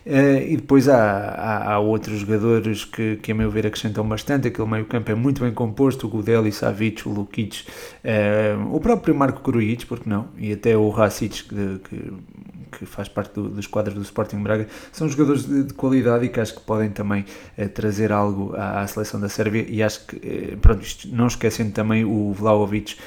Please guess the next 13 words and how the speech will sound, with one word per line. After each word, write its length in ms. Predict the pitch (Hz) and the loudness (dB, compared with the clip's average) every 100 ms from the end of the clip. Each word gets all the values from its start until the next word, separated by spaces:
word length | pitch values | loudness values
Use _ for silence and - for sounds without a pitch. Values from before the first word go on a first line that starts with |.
| - - | -16 -2
e 60 | |
o 100 | 117 | -2
Jurisic, 500 | 104 117 113 123 120 - | 0 0 0 0 -2 -4
são, 480 | - 110 104 98 90 - | -2 0 2 0 -4 -10
são 180 | - 139 | -2 0
jogadores 480 | 117 117 110 120 107 110 113 113 | 2 2 0 -2 -4 -10 -10 -6
com 120 | 123 | -2
muita 280 | 117 123 120 | 0 0 -2
qualidade 420 | 120 117 110 127 | -2 0 0 0
e 60 | 117 | 0
acho 120 | 104 | -2
que 60 | - | -4
podem 400 | 107 107 101 | -2 -2 -2